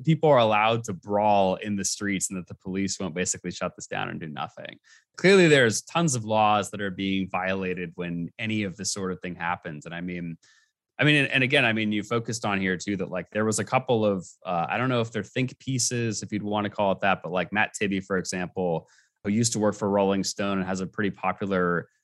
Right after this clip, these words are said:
uh, Substack now. He wrote a piece about this actually because the journalist was attacked during this whole,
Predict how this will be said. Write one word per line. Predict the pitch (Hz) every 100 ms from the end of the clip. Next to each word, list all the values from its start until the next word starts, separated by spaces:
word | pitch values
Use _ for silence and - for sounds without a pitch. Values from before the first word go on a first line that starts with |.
| _ -
uh, | 85
Substack | 82 107 92 - 92 82 90
now. | 82 82
He | 110
wrote | 110 131 -
a | 117
piece | 190 262 160
about | 113 92
this | -
actually | 98 92 - 92
because | 90 87 98
the | 90
journalist | 104 110 98 87 -
was | 87 -
attacked | 87 - 65 - _ _ _
during | 95 98 101
this | 95 92
whole, | - 98 95 92